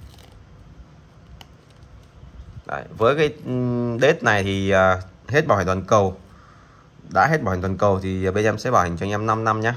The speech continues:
cho anh em yên tâm sử dụng. Đồng hồ là cam kết chính hãng và zin một trăm phần trăm cho anh em.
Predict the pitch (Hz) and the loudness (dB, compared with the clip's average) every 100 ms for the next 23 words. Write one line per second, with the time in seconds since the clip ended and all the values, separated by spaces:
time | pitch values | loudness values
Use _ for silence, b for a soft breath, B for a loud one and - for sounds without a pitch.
0 | - 101 104 101 101 98 104 104 80 98 | -6 -8 -6 -6 -6 -6 -6 -8 -8 -10
1 | - - B B B B B B - 92 | -12 -20 B B B B B B -10 -6
2 | 98 98 92 92 104 107 147 156 127 127 | -2 0 0 0 0 0 -2 -2 -4 -4
3 | 127 117 92 113 104 92 113 117 92 110 | -2 -4 -2 -2 -2 0 0 0 2 2
4 | 107 110 117 | 2 0 -2